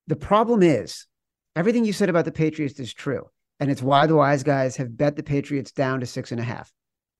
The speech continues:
Mac Jones might be terrible.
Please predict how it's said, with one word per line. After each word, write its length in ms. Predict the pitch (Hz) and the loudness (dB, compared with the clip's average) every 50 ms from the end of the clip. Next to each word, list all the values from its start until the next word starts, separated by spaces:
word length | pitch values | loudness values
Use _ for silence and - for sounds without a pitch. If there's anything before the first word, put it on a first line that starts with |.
| _ _ _ _ _ _ _ _ _ _ _ _ _ _ _ _ _ _ _ _ _ _ _ | _ _ _ _ _ _ _ _ _ _ _ _ _ _ _ _ _ _ _ _ _ _ _
Mac 260 | - 147 208 262 285 285 | 0 2 2 2 2 2
Jones 280 | - 220 208 190 151 127 | 2 4 4 4 4 4
might 220 | 143 147 143 143 | 4 4 4 2
be 100 | 143 127 | 0 -2
terrible. 440 | - - 139 104 85 64 - - | -4 -4 -6 -6 -8 -10 -14 -18